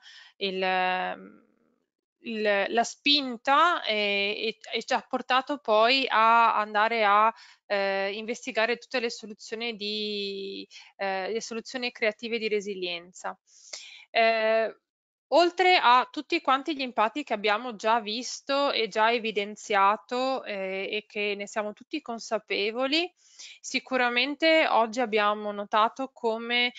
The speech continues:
ehm, ci sia stato un grande impatto per quanto riguarda tutta la s-, coesione sociale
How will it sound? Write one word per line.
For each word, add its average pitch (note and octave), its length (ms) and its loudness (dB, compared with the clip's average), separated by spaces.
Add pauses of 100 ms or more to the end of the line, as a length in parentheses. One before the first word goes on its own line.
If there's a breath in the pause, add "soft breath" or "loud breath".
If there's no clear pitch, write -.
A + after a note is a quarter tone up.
(260 loud breath)
ehm, G3+ 1080 0
ci - 160 -12
sia B3 160 -4
stato C4+ 540 0
un G#3+ 380 -10
grande A#3+ 380 0
impatto A#3 920 0
per B3 140 -6
quanto A3 300 -4
riguarda G#3+ 500 0
tutta - 240 -4
la A3+ 100 0
s-, - 160 -10
coesione G#3+ 540 -6
sociale G#3+ 880 0